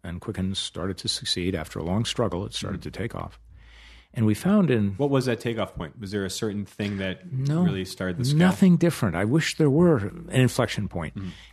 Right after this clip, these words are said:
Speaker 1: It's just word of mouth, basically, uh, and it's just accumulated. We intended Quicken just for consumers. It's personal finance, just like Mint is today.
Speaker 2: Mm-hmm.
Speaker 1: But we found out was half the users were businesses,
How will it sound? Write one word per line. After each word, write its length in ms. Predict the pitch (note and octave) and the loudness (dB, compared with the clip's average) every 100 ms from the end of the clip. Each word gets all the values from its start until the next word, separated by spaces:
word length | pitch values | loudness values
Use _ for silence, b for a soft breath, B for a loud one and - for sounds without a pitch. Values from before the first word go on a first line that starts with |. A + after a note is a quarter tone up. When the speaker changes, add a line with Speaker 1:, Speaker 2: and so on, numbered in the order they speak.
| - | -8
Speaker 1:
It's 320 | E3+ C3+ - | -6 -6 -12
just 400 | - D3 C#3 - _ _ | -4 -2 -2 -4 _ _
word 220 | B2 C#3 C3 | 2 4 4
of 80 | |
mouth, 300 | G#2+ G#2+ E2+ - | 2 0 -2 -8
basically, 420 | - - - A#2 _ b b - | -12 -12 -12 -16 _ b b 0
uh, 280 | G2+ F#2+ F#2 | 2 4 4
and 80 | G#2 | 2
it's 80 | G#2 | 2
just 200 | A#2 - | 0 0
accumulated. 580 | B2 A#2 F#2+ D#2 D#2+ G#2+ - B B | 2 2 2 -2 -4 -8 -16 B B
We 240 | C#3 B2+ D3+ | 0 0 0
intended 420 | A#2+ - G3 A#2 | 0 2 4 2
Quicken 420 | - F3+ - A2 | 2 0 2 2
just 240 | G2+ D#3 - | 2 2 2
for 120 | - | -4
consumers. 540 | G#2 A2+ E3 A2 - - - | -4 -2 -2 -2 -6 -12 -12
It's 180 | G#2 - _ | -12 -14 _
personal 280 | E2+ - F#2+ | -12 -10 -4
finance, 420 | B2+ C3+ - - _ | -2 -2 -6 -12 _
just 180 | G2+ - | -4 -2
like 180 | - - | -4 0
Mint 280 | A2+ A#2+ | 2 2
is 140 | F2 E2+ | -2 -6
today. 340 | - A#2 - - | -2 -2 -2 -6
Speaker 2:
Mm-hmm. 120 | G2+ F#2+ - _ B B B B B B B | -12 -12 -16 _ B B B B B B B
Speaker 1:
But 80 | - | 0
we 100 | C#3 | 2
found 240 | B2+ D#3 F3+ | 4 4 4
out 60 | |
was 140 | G2 - | 2 0
half 260 | D3 C#3+ | 0 0
the 80 | A2 | 2
users 300 | C#3+ D3 F2+ | 2 2 0
were 60 | C3 | 0
businesses, 520 | F#3 - - - - | 0 0 -8 -16 -20